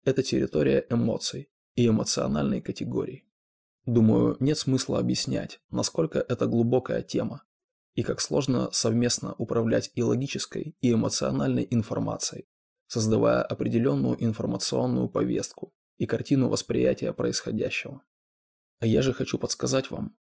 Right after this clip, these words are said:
как можно использовать эти знания в своих интересах и как правильно понимать чужие слова. Для эффективной оценки происходящего, как и дипломаты, вы разделяете всю поступающую информацию на рациональную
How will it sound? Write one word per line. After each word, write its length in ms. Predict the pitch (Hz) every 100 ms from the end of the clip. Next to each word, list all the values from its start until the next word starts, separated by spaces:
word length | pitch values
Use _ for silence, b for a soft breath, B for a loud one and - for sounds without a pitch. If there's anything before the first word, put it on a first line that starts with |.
| _
как 200 | - -
можно 380 | 156 135 123 123
использовать 680 | - - - 113 110 113 98
эти 240 | - 107 -
знания 440 | - 73 - 57
в 40 |
своих 420 | - - - - -
интересах 680 | 104 107 101 - - - _ _ _ _ -
и 80 |
как 220 | 107 - -
правильно 440 | - 143 - -
понимать 440 | - - 123 -
чужие 380 | - 113 110 110
слова. 480 | 110 - 50 50 - _ _ _ _ _ _ _ _ _ _ _ _ _
Для 240 | 113 110 113
эффективной 480 | - - 123 120
оценки 380 | 113 - 131 117
происходящего, 880 | - - - - 143 - - 143 - - _
как 180 | - 113
и 20 |
дипломаты, 600 | 113 113 65 135 - - - _ _ _ -
вы 160 | 117
разделяете 720 | 110 107 120 127 127 - -
всю 220 | - - 147
поступающую 840 | - - - 117 113 - - -
информацию 760 | 117 - - 139 - 117 117 113
на 160 | 117 117
рациональную 800 | 113 - 123 139 143 127 123